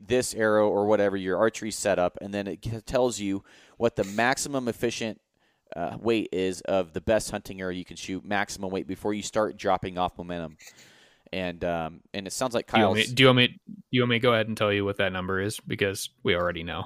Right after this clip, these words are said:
Speaker 1: Oh, you do?
Speaker 2: Yeah.
Speaker 1: Yeah, tell me.
Speaker 2: Well, I, I, well,
Speaker 1: 'Cause I've
Speaker 2: let me,
Speaker 1: heard
Speaker 2: let me
Speaker 1: eight
Speaker 2: put it to you this
Speaker 1: grains
Speaker 2: way.
Speaker 1: per, I've heard
Speaker 2: I,
Speaker 1: eight
Speaker 2: I,
Speaker 1: grains
Speaker 2: I,
Speaker 1: per pound
Speaker 2: I,
Speaker 1: or whatever.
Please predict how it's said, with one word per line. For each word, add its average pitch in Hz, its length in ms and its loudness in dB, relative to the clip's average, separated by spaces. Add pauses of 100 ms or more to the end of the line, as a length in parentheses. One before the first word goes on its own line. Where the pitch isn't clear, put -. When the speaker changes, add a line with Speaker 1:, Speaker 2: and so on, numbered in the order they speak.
(140)
Speaker 1:
Oh, 165 100 8
you 135 160 2
do? 127 240 0 (960)
Speaker 2:
Yeah. 85 200 0 (380)
Speaker 1:
Yeah, - 100 -12 (140)
tell 104 140 -4
me. - 120 -16 (260)
Speaker 2:
Well, 117 320 8
I, 127 220 6
I, 123 220 4
well, 117 140 6
Speaker 1:
'Cause 104 60 6
I've 151 80 10
Speaker 2:
let - 60 6
me, 220 60 10
Speaker 1:
heard 165 100 10
Speaker 2:
let 127 80 4
me 147 60 8
Speaker 1:
eight 147 80 6
Speaker 2:
put 110 60 2
it - 20 6
to 131 160 6
you 131 60 6
this 127 120 2
Speaker 1:
grains - 40 2
Speaker 2:
way. 98 120 6
Speaker 1:
per, 120 160 4
I've 117 140 6
heard 123 100 4
Speaker 2:
I, 117 100 8
Speaker 1:
eight 107 100 2
Speaker 2:
I, 120 120 6
Speaker 1:
grains 101 180 4
Speaker 2:
I, 113 100 6
Speaker 1:
per 95 160 -4
pound 82 420 -2
Speaker 2:
I, 120 100 8
Speaker 1:
or 107 60 4
whatever. 78 460 -8